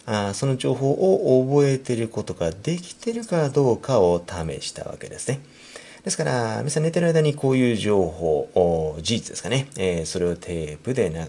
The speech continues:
して、そして、えー、目覚めた後、おー、その事実に関して質問をしておりますので、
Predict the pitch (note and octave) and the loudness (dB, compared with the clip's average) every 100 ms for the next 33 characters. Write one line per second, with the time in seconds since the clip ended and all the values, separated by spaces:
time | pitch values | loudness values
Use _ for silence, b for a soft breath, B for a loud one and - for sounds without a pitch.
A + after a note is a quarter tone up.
0 | C2+ - - - B B B B - - | -10 -12 -14 -20 B B B B -4 0
1 | G3 - A2+ G2 G2 G2 E2+ - - - | 0 0 -4 -2 -2 0 -2 -2 -6 -6
2 | G#2+ - E3 E3 B2+ A2+ - G#2+ F#2+ F#2 | -6 2 2 4 4 4 2 -2 -2 -4
3 | D2+ D#2 D2+ E2 D#2+ - D#3+ C#3 - - | -6 -10 -8 -6 -6 -4 -2 -2 -4 -6
4 | B2+ A#2 G2 F#2 E2 E2 - D2+ D2+ D#2 | -2 0 0 0 -2 -6 -8 -10 -10 -8
5 | F#3 F3+ F3+ | -4 0 0